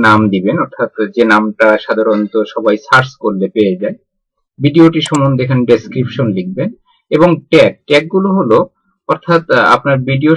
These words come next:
সম্বন্ধে সাধারণত মানুষ কোন কোন ধরনের, আহ, কাছাকাছি কোন শব্দ দিয়ে এই ভিডিওটি খুঁজতে পারে বা খুঁজে, সে ধরনের ওয়ার্ডগুলো এখানে লিখে দিবেন। আমরা এখানে ইন্ট্রো ফাইনাল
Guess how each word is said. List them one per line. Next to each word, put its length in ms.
সম্বন্ধে 300
সাধারণত 480
মানুষ 200
কোন 160
কোন 120
ধরনের, 420
আহ, 200
কাছাকাছি 480
কোন 160
শব্দ 260
দিয়ে 180
এই 140
ভিডিওটি 320
খুঁজতে 280
পারে 180
বা 60
খুঁজে, 380
সে 240
ধরনের 340
ওয়ার্ডগুলো 500
এখানে 280
লিখে 220
দিবেন। 260
আমরা 240
এখানে 240
ইন্ট্রো 280
ফাইনাল 340